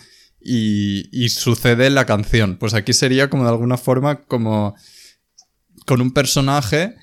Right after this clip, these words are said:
ir como grabando las acciones del personaje, ¿no? Y luego como todo junto tienes que conseguir el objetivo del juego.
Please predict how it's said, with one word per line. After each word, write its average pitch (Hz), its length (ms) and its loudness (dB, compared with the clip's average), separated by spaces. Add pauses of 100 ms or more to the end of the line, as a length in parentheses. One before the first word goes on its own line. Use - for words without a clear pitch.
ir 120 160 -6
como 139 260 0
grabando 127 540 2
las 131 200 2
acciones 127 520 0
del 127 160 0
personaje, 131 680 0
¿no? 156 340 -2
Y 123 140 -2
luego 127 480 2
como 113 600 -2 (180)
todo 139 240 2
junto 151 640 2 (180)
tienes 127 220 0
que 123 160 0
conseguir 123 420 2
el 127 120 2
objetivo 110 520 -2
del 101 120 0
juego. 104 400 -10